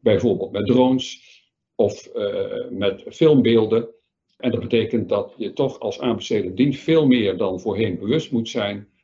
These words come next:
van: "Zijn dit nou wel redelijke termijnen? En zijn die termijnen die de wet ook al kent om het op te schuiven, zijn die eigenlijk wel voldoende?" Dus dat is een, eh, een belangrijk aspect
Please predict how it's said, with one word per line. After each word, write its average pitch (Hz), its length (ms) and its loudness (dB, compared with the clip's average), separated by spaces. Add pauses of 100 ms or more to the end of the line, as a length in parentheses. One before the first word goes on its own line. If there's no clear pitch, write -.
van: 101 360 -4
"Zijn 127 280 0
dit 101 160 -6
nou 92 160 -4
wel 95 220 -4
redelijke 98 400 -4
termijnen? 110 440 -4
En 98 80 -6
zijn 113 200 2
die 92 120 -8
termijnen 92 560 -6 (120)
die 110 120 -2
de 98 100 -4
wet 101 200 0
ook 92 160 -6
al 95 100 -8
kent 127 280 -2
om 110 100 -4
het 90 120 -10
op - 160 -8
te 131 60 -6
schuiven, 101 520 -6
zijn 113 240 2
die 98 180 -8
eigenlijk - 320 -10
wel - 300 -8 (100)
voldoende?" 117 500 0 (260)
Dus 110 200 2
dat 127 200 2
is 135 160 -2
een, 123 160 2
eh, 110 220 -2
een 107 120 -6
belangrijk 110 480 -2
aspect - 640 -4